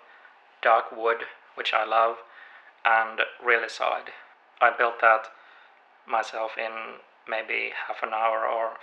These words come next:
forty-five minutes. Even after the first evening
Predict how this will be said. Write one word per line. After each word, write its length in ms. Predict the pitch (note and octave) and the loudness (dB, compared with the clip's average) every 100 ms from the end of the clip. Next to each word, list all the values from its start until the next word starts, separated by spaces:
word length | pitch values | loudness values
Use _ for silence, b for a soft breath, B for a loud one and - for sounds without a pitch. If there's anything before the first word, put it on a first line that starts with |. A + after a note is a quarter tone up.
| - | -8
forty-five 500 | A#2 - - A2+ A2+ | -6 -8 -12 -12 -10
minutes. 380 | A2+ A2+ - - _ _ _ _ _ _ _ | -10 -10 -12 -16 _ _ _ _ _ _ _
Even 300 | B2 B2+ C3 C3+ - | -8 -6 -4 -4 0
after 320 | B2+ - B2+ | 0 0 -6
the 100 | A#2+ | -8
first 360 | - B2 B2+ - - | 2 4 4 0 -8
evening 480 | B2 A#2+ A2+ A2 | -8 -4 -6 -6